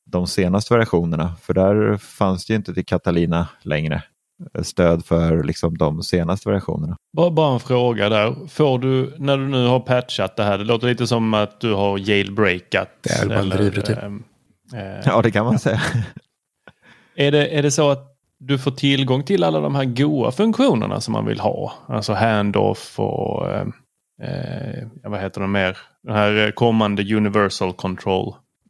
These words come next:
Speaker 1: Ja, alla, alla funktioner som
Speaker 2: Om du copy-pastar någonting på din telefon så kan du klistra det direkt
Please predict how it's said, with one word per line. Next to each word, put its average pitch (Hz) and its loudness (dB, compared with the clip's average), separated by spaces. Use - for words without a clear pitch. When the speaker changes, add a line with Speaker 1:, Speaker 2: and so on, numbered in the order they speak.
Speaker 1:
Ja, 101 0
alla, 120 0
alla 113 2
funktioner 98 0
som 98 -2
Speaker 2:
Om 120 4
du 123 4
copy-pastar 143 0
någonting 117 2
på 104 -4
din 104 0
telefon 104 0
så 101 0
kan 104 0
du 104 0
klistra 104 -2
det 98 2
direkt - -6